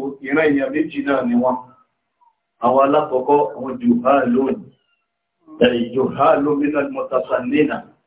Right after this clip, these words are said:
Àwọn aláìmọ̀kánú àwọn èso ńlá, wọ́n pọ̀ rẹpẹtẹ nínú àwọn àyà wa. Ní ìdílé ṣéèkì àti sọ,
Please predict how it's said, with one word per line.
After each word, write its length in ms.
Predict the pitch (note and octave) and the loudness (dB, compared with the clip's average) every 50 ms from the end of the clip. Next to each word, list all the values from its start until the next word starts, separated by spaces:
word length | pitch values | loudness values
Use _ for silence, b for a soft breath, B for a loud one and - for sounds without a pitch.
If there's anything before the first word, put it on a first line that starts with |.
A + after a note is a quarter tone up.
| _ _ _ _ _ _ _ _ | _ _ _ _ _ _ _ _
Àwọn 240 | A#2 B2 B2+ B2+ C#3 | 0 0 2 2 2
aláìmọ̀kánú 920 | C#3+ C#3+ D3 D3+ E3 E3+ E3 D#3+ C#3+ C#3 C3 C3 - C3 C3+ C#3 D3 D#3 | 2 2 2 0 0 0 0 -2 -2 -4 -6 -6 -6 -6 -2 0 2 4
àwọn 240 | D#3+ D3 C3+ C3 B2+ C3 | 4 2 2 0 0 2
èso 280 | C#3+ C#3+ C#3 - D3+ | 2 2 2 0 -4
ńlá, 220 | D3+ D#3 D#3 D3+ C#3+ | -6 -4 -2 -2 -2
wọ́n 240 | C#3+ E3 F3 F3+ F3+ - | 0 2 2 2 2 0
pọ̀ 180 | - E3+ D3+ D3 | -2 -2 -2 0
rẹpẹtẹ 400 | C#3+ C#3+ C#3+ - D3+ C#3+ - D3+ | 0 -2 -2 0 0 0 2 2
nínú 180 | D3 D3 E3 C#3+ | 2 2 2 0
àwọn 200 | C#3 C3 C3+ B2+ | -2 -2 -4 -6
àyà 180 | B2+ B2+ B2+ B2+ | -6 -2 0 0
wa. 100 | B2+ B2+ B2 | 0 -2 -4
Ní 100 | - F3+ | -4 -6
ìdílé 240 | E3 D3+ E3 E3+ E3+ | -4 -4 -2 -4 -2
ṣéèkì 240 | E3 F#3 F#3+ - D3+ | 0 0 0 2 2
àti 180 | C#3 C3+ - - | 0 0 -2 -8
sọ, 120 | - E3 | -14 -16